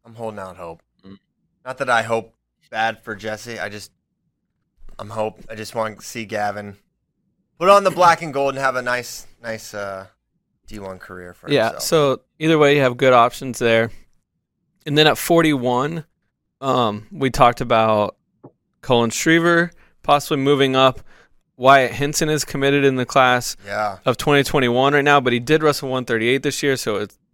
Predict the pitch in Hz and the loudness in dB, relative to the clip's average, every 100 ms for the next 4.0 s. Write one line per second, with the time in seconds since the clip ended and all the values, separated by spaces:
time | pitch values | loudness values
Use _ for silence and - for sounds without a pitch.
0 | _ - - 131 127 113 107 - _ - | _ -16 -6 -2 -2 -4 -6 -12 _ -4
1 | 180 160 127 - - 151 185 139 220 151 | 0 0 0 -2 2 4 4 2 2 0
2 | 180 156 139 131 107 98 - - _ _ | 0 0 -2 -4 -6 -10 -14 -20 _ _
3 | _ _ - - - - 117 117 104 | _ _ -20 -20 -20 -20 -8 -4 -4